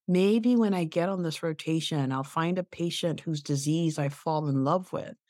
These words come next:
It's not that that can't happen. It's that many times our inner voices, our inner compass is so suppressed that we can only recognize it when it slaps us in the face.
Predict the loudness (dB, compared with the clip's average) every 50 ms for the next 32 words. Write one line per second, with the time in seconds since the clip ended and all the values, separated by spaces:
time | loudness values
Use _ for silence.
0 | _ _ _ _ _ _ _ _ _ -2 -2 0 2 2 4 4 4 2 0 -2
1 | -2 2 2 2 2 0 -2 -2 -2 -2 -2 -4 -4 -4 -2 -2 -2 -2 0 2
2 | 2 2 2 0 _ _ _ _ _ _ _ -4 -2 -2 -2 -2 0 0 0 0
3 | 2 2 2 2 2 2 2 2 0 -2 -4 -6 -4 -4 -2 -2 -2 -2 -2 -2
4 | -6 _ _ _ _ _ _ _ 0 0 2 2 2 2 2 2 4 2 2 2
5 | 0 -2 -2 -2 -4 -2 0 0 0 0 -2 -2 -4 -4 -2 -2 -2 -2 -2 -4
6 | -6 -8 -8 -6 -6 -6 -2 0 0 0 0 -2 -4 -4 -4 -4 -4 0 0 0
7 | 0 0 -4 -8 -8 -4 -2 -2 -2 -2 -4 -6 -12 -14 -18 _ _ _ _ _
8 | _ 0 2 4 4 4 2 0 -2 _ _ -4 -2 -2 0 0 0 0 2 2
9 | 2 2 2 2 2 0 0 0 -4 -2 0 2 2 0 0 0 -2 -2 -2 0
10 | -2 -2 -2 -2 -6 -8 -8 -6 -2 0 2 2 0 0 -2 -4 -2 -2 0 -2
11 | -2 -2 -4 -6 -10 -12 -10 -10 -12 -14